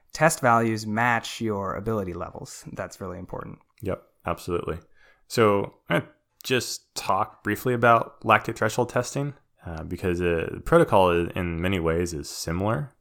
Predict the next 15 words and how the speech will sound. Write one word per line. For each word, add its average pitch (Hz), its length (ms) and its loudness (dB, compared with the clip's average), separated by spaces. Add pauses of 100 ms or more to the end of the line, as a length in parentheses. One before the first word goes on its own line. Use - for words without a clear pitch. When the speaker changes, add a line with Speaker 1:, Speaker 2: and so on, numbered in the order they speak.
(120)
Speaker 2:
to 95 240 0
a 87 80 0
V 85 180 -2
O 87 80 0
two 90 180 -6
max 85 320 -6
test, - 440 -6 (440)
uh, 76 260 -10 (120)
less 85 460 0
the 80 420 0 (140)
breathing 82 300 2
apparatus 90 500 -2
over 85 160 -4
your 82 80 -2
face. - 400 -2